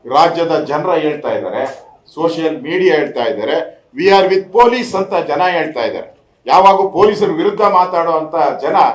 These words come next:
ಇವತ್ತು ಫಸ್ಟ್ ಟೈಮ್ ಪೊಲೀಸರ ಪರವಾಗಿ "We are with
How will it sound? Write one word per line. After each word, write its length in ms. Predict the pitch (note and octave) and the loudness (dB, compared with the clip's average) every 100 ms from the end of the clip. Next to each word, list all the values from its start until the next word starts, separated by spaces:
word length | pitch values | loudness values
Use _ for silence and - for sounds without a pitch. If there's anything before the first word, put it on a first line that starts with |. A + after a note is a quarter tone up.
| - _ - | -4 _ -6
ಇವತ್ತು 720 | D#3+ B3+ - D#3+ - - - _ _ | 2 2 2 0 2 -2 -8 _ _
ಫಸ್ಟ್ 300 | A#3 - - | 0 0 2
ಟೈಮ್ 260 | B3+ F#3+ - - _ E3+ | 2 2 -2 -16 _ 0
ಪೊಲೀಸರ 540 | A3+ A#3+ A3 G#3 F3+ | 4 4 2 -2 -2
ಪರವಾಗಿ 480 | E3+ E3+ E3 D#3 G4 | -2 0 0 0 -2
"We 240 | - D3+ | -4 0
are 200 | F#3 F3 | 2 2
with 180 | D#3+ | -2